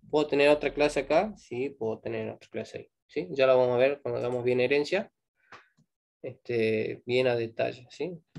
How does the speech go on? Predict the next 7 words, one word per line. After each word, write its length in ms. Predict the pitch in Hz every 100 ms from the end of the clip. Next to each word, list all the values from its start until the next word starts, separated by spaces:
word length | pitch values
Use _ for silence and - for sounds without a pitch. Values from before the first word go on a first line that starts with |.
| -
Entonces, 360 | - 123 127 131 -
herencia. 520 | 135 120 117 - 127 - - _ _ _ _ _ _ _ _ _ _ _
¿Nosotros 380 | 127 120 - 135
qué 60 |
estamos 340 | 143 143 135 131
haciendo 380 | 131 - 143 143
ahora? 360 | 151 170 226